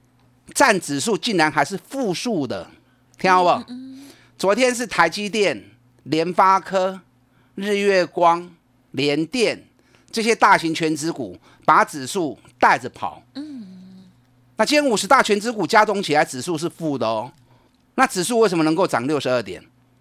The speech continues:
Speaker 1: 小兵立大功。
Speaker 2: 嗯。
Speaker 1: 你知道今天上市的部分七百二十九家涨，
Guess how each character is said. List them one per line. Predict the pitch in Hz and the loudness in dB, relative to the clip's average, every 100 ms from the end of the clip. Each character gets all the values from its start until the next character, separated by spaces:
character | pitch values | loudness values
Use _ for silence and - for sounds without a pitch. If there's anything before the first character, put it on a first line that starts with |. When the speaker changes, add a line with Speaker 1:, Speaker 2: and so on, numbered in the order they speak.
| _ _ _ - - | _ _ _ -20 -8
Speaker 1:
小 | - 113 | -2 -2
兵 | 139 | 0
立 | 143 131 | -2 0
大 | 120 107 | -2 -2
功。 | 104 98 - _ _ - | -8 -16 -20 _ _ -20
Speaker 2:
嗯。 | 262 - - - | -20 -20 -20 -10
Speaker 1:
你 | 135 | 0
知 | |
道 | 254 226 | 2 4
今 | 226 | 2
天 | 233 | 0
上 | 220 247 190 | 2 2 2
市 | 180 214 | -2 -4
的 | |
部 | 165 185 | -2 -2
分 | 165 170 110 82 _ _ | 2 2 2 -8 _ _
七 | - - 226 | -4 -2 -2
百 | 180 127 123 | 2 2 2
二 | 202 | 0
十 | 165 160 | -2 -4
九 | - 113 110 | -6 -6 -4
家 | 143 135 139 - | 0 0 0 -8
涨， | - 92 | -6 -6